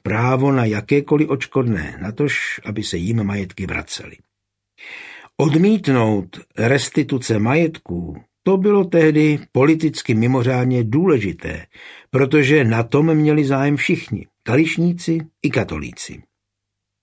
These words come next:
Nespokojená byla jen katolická církev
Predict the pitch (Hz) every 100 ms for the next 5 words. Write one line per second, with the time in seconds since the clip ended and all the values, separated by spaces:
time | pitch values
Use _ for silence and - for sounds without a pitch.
0 | _ - - - - 92 113 - 143 139
1 | 156 160 165 165 175 175 175 160 143 131
2 | 120 - 92 78 - 95 117 120 160 190